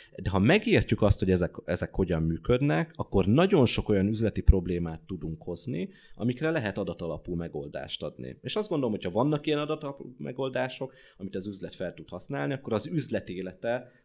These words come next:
az sokkal könnyebb lesz. Szóval, hogy az emberi oldalról ennek a két,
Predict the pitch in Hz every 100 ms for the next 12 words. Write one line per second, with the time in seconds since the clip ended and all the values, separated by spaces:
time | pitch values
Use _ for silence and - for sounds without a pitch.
0 | _ - - - 87 82 85 80 - -
1 | - - - - - - 95 95 151 196
2 | 170 127 107 117 123 127 143 139 143 147
3 | - _ _ - 143 165 139 - 107 -
4 | 131 110 - -